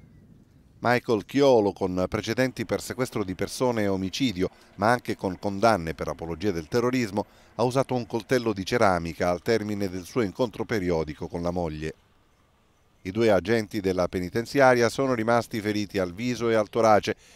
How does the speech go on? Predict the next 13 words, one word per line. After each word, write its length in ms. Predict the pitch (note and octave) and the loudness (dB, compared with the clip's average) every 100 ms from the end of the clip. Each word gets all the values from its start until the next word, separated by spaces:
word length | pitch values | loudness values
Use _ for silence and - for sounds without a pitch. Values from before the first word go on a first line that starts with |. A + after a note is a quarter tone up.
| _ | _
e 80 | G#2 | -4
non 120 | D3 | 0
sarebbero 440 | - C3+ C3 B2+ | 2 4 4 4
in 80 | B2 | 2
pericolo 420 | A#2+ A#2 A2+ A2 | 0 -2 -2 -2
di 80 | G#2+ | 0
vita, 340 | B2+ B2+ F#2 E2 | 0 0 0 -6
secondo 400 | E2 F#2 F#2 G#2 | -6 -6 -4 -2
uno 200 | F#2 E2 | -4 -2
dei 200 | F2+ F2 | -2 -4
sindacati 540 | G#2+ F2 - E2 E2+ | -4 -4 -2 -2 -4
di 100 | D#2 | -10
categoria. 640 | F2 E2 D#2 D#2+ D2+ C#2+ | -10 -8 -8 -6 -6 -8